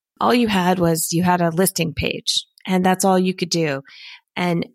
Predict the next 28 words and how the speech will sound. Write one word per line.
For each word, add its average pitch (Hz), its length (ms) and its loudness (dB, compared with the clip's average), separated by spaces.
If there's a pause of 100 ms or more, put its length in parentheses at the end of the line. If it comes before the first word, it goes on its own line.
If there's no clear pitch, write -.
(280)
slowly 214 680 0
Amazon 180 460 2
has 170 440 -2 (200)
brought 180 300 0
on 175 380 0
ways 170 520 2
for 185 120 -6
you 160 380 -2
to 165 160 -4
have 175 280 0
more 156 220 0
of 151 80 -8
a 147 60 -6
brand. 139 400 -6 (580)
So 165 640 -2 (120)
things 185 320 0
like 165 420 -2 (300)
video 180 520 2
in 165 160 0
search, - 720 -4 (340)
video 175 420 2
on 170 140 2
your 160 140 0
listings 156 600 -2
if 151 160 -8
you're 156 120 -4
brand 147 280 -2
registered, 143 640 -4